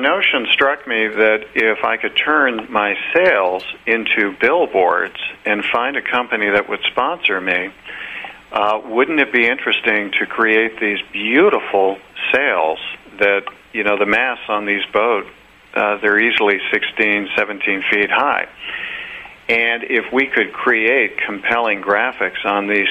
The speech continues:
sails and then put together a flotilla of boats which could intercept the press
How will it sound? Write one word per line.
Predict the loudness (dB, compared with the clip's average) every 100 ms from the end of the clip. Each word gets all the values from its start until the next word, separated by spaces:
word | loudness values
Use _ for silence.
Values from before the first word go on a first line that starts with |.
| 0
sails | 2 2 2 0 -4 -8
and | -4
then | -2 -2 -4
put | -2
together | -2 0 0 2 2 2 0 -2
a | -2 -2 -2
flotilla | 0 0 0 0 2 2 0 -2 -12 -6
of | -4 -4 -2
boats | 0 0 -4 -8 -12 0
which | 2 2 0
could | 2 0
intercept | 0 0 2 2 2 -2 -4
the | -12
press | -2 0 0